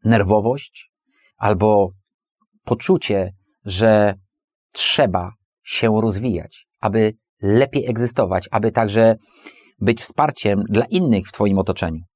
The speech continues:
Jeżeli cię to interesuje, spójrz na specjalny program. Nazywa on się Dogonić teraźniejszość. To właśnie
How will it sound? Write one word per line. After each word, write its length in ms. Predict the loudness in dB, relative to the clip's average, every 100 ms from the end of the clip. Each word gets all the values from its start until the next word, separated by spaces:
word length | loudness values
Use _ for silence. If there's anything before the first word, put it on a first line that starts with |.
| _ _ _ _
Jeżeli 360 | -2 2 4 4
cię 120 | 0
to 80 | 0
interesuje, 640 | 0 0 0 2 4 2 -2 _ _ -20 _ _ _ _ -18
spójrz 500 | -2 2 2 -2 -2
na 300 | 0 0 -4
specjalny 540 | -8 -8 -2 0 0 0
program. 400 | -2 -4 -8 -16 _ _ _ _ -8
Nazywa 460 | -6 -2 0 0 0
on 200 | -4 -4
się 360 | -4 -4 -4 -6 _ _ _ _ _ _ _
Dogonić 800 | -6 -2 0 2 0 -2 -8 -16 _ _
teraźniejszość. 840 | -2 0 -2 -4 -8 -14 -20 _ _ _
To 100 | -2
właśnie 640 | 2 0 0 -4 -2 -2